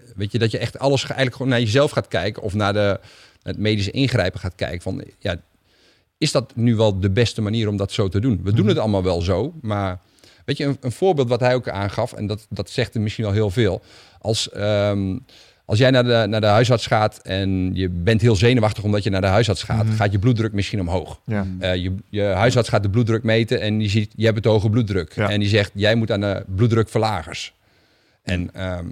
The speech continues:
Speaker 1: <clears throat> maar als je weet dat bijvoorbeeld, stel dat bloeddruk echt een probleem zou, bij jou zou zijn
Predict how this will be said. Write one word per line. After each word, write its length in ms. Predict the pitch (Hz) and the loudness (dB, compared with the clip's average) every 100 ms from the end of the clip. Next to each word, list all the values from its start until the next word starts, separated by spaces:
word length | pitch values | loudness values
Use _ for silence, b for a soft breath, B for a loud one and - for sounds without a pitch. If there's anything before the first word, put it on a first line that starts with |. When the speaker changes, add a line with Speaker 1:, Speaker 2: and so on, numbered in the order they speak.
| - _ | -14 _
Speaker 1:
<clears throat> 220 | - 117 80 b b | -4 -4 -8 b b
maar 100 | 107 | 0
als 120 | 120 | 2
je 100 | 127 | 2
weet 200 | 120 147 | 2 4
dat 140 | 117 104 | 2 0
bijvoorbeeld, 440 | 104 120 104 - _ - | 2 2 0 -6 _ -8
stel 260 | - 151 | 0 4
dat 260 | 131 101 113 | 4 0 0
bloeddruk 300 | 135 127 123 | 2 2 2
echt 200 | 135 - | 0 -2
een 80 | 131 | -2
probleem 340 | 120 104 107 | 0 0 0
zou, 160 | 98 98 | -2 -2
bij 140 | 98 | 0
jou 140 | 95 | 0
zou 120 | 92 87 | 0 -2
zijn 300 | 85 101 | -2 -4